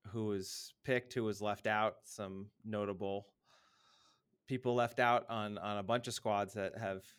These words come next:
have fans talking already. So I think it's something we can discuss. And obviously we're gonna do most of the focus, I think, on England and,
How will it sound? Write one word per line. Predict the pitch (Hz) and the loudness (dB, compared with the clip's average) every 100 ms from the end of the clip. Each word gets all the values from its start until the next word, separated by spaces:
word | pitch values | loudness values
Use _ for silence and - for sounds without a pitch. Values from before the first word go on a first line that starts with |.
| _ - | _ -6
have | 117 104 | -2 -2
fans | - 127 123 113 | 0 2 2 0
talking | - 127 120 127 | 4 6 6 0
already. | 107 120 107 107 | 4 4 4 0
So | - 104 98 | -2 -2 0
I | 101 | -4
think | 110 | -6
it's | 104 | -8
something | 107 95 101 | -8 -8 -8
we | |
can | 98 98 | -8 -10
discuss. | 98 - 98 | -8 -6 -4
And | 107 | 0
obviously | 113 127 123 127 | 0 2 2 2
we're | 117 | 2
gonna | 117 110 - | 0 -2 -2
do | 139 | -2
most | 127 131 135 135 | 2 6 6 4
of | |
the | 123 | -2
focus, | - 110 110 107 | 0 0 0 -2
I | 107 | -4
think, | 104 101 | -4 -6
on | 95 98 95 98 - - - _ | -4 -4 -4 -8 -18 -20 -20 _
England | 127 127 113 113 110 | -2 0 2 2 2
and, | 92 107 104 | 0 -2 -4